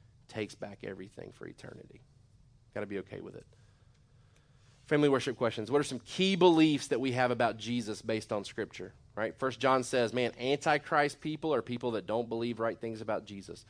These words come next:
What are the key beliefs that we have about Jesus based on Scripture? Use this as a week to teach your kids. What do we believe about Jesus? Who is he?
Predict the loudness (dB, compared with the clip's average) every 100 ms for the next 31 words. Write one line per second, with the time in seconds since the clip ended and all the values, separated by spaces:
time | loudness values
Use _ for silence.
0 | -20 -8 0 2 2 -4 -4 -2 0 2
1 | 2 0 -4 0 2 2 0 -2 -6 -8
2 | -8 -6 -6 -6 -8 -8 -10 -10 -8 -8
3 | -8 -8 -8 -6 -8 -12 -10 -8 -8 -10
4 | -8 -4 -2 -4 -10 -20 -20 -2 2 4
5 | 4 4 4 2 -2 -6 -6 -6 -4 6
6 | 6 6 -2